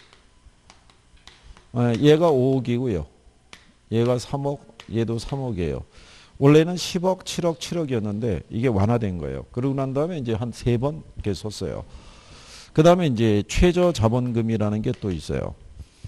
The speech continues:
음, 설립 자본금이 있고요. 예, 자기관리 부동산 투자 뒤쪽으로 넘기면 제십 조의 최저 자본금이라고 있죠.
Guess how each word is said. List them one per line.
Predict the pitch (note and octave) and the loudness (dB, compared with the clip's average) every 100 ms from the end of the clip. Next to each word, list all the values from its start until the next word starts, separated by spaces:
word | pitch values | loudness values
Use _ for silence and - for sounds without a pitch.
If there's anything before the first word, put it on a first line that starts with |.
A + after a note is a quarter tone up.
| - - - - - | -20 -20 -20 -8 0
음, | B2 | 4
설립 | A2 E3 F3 | 8 8 10
자본금이 | E3+ D3+ C#3 A#2+ G#2+ G2+ | 10 8 6 4 6 4
있고요. | - C#3+ E2 D#2 - | 4 2 2 -2 -4
예, | G2+ F#2 | 0 0
자기관리 | F2+ - B2 D3 D3 | 2 4 8 10 8
부동산 | C#3+ C3 C3+ B2+ C3 C3 | 6 4 2 4 4 4
투자 | - B2+ B2 | 2 4 4
뒤쪽으로 | A#2+ B2 A2 C3+ B2 A#2+ | 4 -2 0 2 2 2
넘기면 | A2 G2+ G2 G2+ C3 F#2+ - - - - - - | 2 2 4 4 4 2 -2 -20 -20 -16 -12 2
제십 | C3+ A#2+ E3 - | 4 6 4 4
조의 | D#3+ C#3+ A2+ G2 - | 8 8 8 4 6
최저 | C#3+ E3 E3 | 6 8 8
자본금이라고 | A#2 A#2 C3 B2+ A#2+ A#2+ A2+ B2+ | 6 6 4 4 6 6 6 2
있죠. | A2 E2 | 0 -2